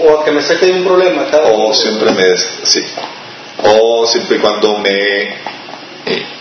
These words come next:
Speaker 2: o, eh, con la, con la idea que se-, de, de que cumplas mis proyectos y mis deseos, o etcétera. Sí. Y no la idea es,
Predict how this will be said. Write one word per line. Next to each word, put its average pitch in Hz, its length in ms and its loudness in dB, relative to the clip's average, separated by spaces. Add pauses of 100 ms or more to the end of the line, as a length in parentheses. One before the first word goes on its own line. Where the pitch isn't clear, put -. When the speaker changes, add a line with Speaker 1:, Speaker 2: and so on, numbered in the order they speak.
(100)
Speaker 2:
o, 95 600 0 (440)
eh, 82 640 2 (1000)
con 107 300 0
la, 101 60 4 (400)
con 98 120 2
la 92 60 4
idea 95 120 2
que - 60 -6
se-, - 140 0
de, 90 280 4 (140)
de 90 160 -2
que 85 420 0 (720)
cumplas 110 320 2
mis 92 260 -2 (140)
proyectos 90 420 0
y - 40 -6
mis 82 160 -8
deseos, 95 560 2
o - 140 0
etcétera. - 280 -6 (240)
Sí. - 140 -4 (840)
Y 120 40 2
no 127 260 4
la 139 100 2
idea 127 220 2
es, - 140 -2